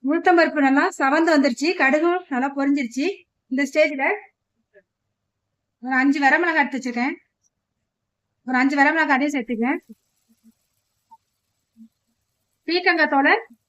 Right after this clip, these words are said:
பீர்க்கங்காவை நல்லா கிளீன் பண்ணிட்டு அது தோலை சீவி வச்சிருக்கேன், அதையும் சேர்த்துக்கங்க.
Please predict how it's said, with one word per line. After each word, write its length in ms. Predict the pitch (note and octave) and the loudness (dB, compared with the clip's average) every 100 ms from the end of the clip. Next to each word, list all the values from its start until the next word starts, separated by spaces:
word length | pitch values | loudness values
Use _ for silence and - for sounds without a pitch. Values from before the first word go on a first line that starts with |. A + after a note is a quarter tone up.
| _ _ _ _ | _ _ _ _
பீர்க்கங்காவை 580 | F4+ F#4+ E4+ D#4 C4+ D#4 G#4 D4 | -2 0 0 0 2 0 -2 -4
நல்லா 160 | C#4+ E4 | -4 -2
கிளீன் 220 | E4 F4 | -2 0
பண்ணிட்டு 260 | D#4 C4+ E4+ A4+ C#4 | 0 -2 -4 -4 -6
அது 100 | C4+ D4+ | -6 -2
தோலை 220 | D4+ F4 A4+ _ _ _ _ | 0 0 -4 _ _ _ _
சீவி 180 | E4 D#4+ | -4 -2
வச்சிருக்கேன், 420 | D4 C#4 B3+ D4 G4+ | -2 -4 -4 -6 -6
அதையும் 200 | C4+ D#4 | -10 -10
சேர்த்துக்கங்க. 320 | D4+ C4+ A#3+ | -10 -10 -10